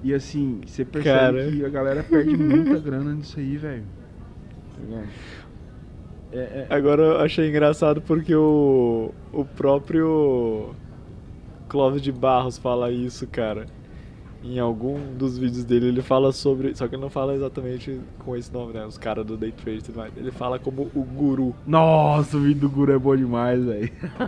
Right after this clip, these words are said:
Speaker 1: <laughs>
Speaker 2: O guru, ele, ele nunca é da sociedade, ele sempre vem de longe.
Speaker 1: Vem de fora.
Speaker 2: E aí ele vem, vem te vendendo uma puta ideia foda pra caralho. E aí ele vende essa ideia pra um par de pessoas e depois some.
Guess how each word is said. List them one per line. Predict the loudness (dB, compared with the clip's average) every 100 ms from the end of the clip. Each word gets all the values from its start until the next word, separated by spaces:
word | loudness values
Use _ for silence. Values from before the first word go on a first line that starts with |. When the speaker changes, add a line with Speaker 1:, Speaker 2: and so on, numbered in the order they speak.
| -4
Speaker 1:
<laughs> | -4 -4 -6 -4 -2
Speaker 2:
O | 0
guru, | 4 4 6 6 6 6 4 -2
ele, | 2 4 4 4 2 0 0
ele | 2 4 2
nunca | 2 -2 2 2 2 -8 -4
é | -2
da | 0
sociedade, | -2 -4 -2 0 0 -2
ele | -6
sempre | -6 0
vem | 2
de | 2
longe. | -2 -2 -4 -8 -14 -10
Speaker 1:
Vem | -8
de | -8
fora. | -10 -10 -8 -10 -12 -14 -18 -18 -18 -18 -18 -4
Speaker 2:
E | 0 2
aí | 4 4 4 4
ele | 2
vem, | 0 0 0 0 -4 -6
vem | -6 -6
te | -4
vendendo | -2 0 0 0 0
uma | -2
puta | -6 -4 0 2
ideia | 4 2 2 0 -2 -6
foda | -2 -2 -2
pra | -4 -2
caralho. | 0 2 2 2 2 -2 -4 -16 -16 -4
E | 0
aí | 2 2
ele | 2 2
vende | 0 0 0
essa | 0
ideia | 0 0
pra | -2 -6
um | -10
par | -8 -2 -2 -2
de |
pessoas | -2 -4 -2 -2 2 2
e |
depois | 0 2 0
some. | 0 -14 -4 2 4 2 -2